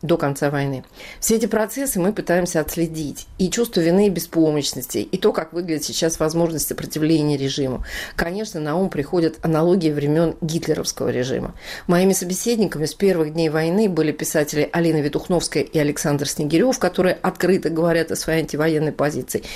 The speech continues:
и остаются в Москве. Московские поэты Андрей Родионов и Михаил Эйзенберг, эмигрировавшие,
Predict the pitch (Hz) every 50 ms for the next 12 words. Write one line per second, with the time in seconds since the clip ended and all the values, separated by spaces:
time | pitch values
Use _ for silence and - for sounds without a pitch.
0 | - - - - 262 - - 196 - - 160 160 160 165 165 - - 151 165 151
1 | 151 - - - 135 135 - - - 175 180 190 - - 226 240 - - 170 151
2 | 151 - 156 170 160 165 160 - - 165 175 165 165 170 160 156 151 147 - -
3 | 151 147 139 131 - - - - 175 165 151 147 135 - 156 151 151 139 - -
4 | 175 147 147 147 139 131 156 196 214 - - - - - - - - - - -
5 | 220 254 269 233 - 180 202 185 175 160 160 147 156 - - - 151 143 147 -